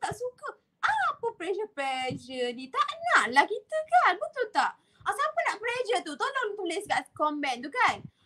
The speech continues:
<laughs> Ada ke yang siapa suka pressure? Tapi red colour ni dia suka. Ah, suka something yang pressuring dia.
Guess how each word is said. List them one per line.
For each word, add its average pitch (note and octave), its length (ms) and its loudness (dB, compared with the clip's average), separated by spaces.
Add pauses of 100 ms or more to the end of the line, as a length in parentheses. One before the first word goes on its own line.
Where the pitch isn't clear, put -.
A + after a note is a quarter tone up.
(140)
<laughs> A#4+ 1080 4
Ada D5 140 6 (100)
ke C5+ 80 2
yang F#4 160 2
siapa A4+ 280 2
suka G4+ 320 -2
pressure? F4 440 6 (300)
Tapi F#4 260 -6 (120)
red - 160 -4
colour F#4+ 320 2
ni F#4+ 180 0
dia F4 60 -4
suka. C4+ 480 -8 (840)
Ah, A3+ 80 -8
suka - 240 -2
something D4+ 400 4
yang D4 140 2
pressuring D4 580 8
dia. A#3 240 -4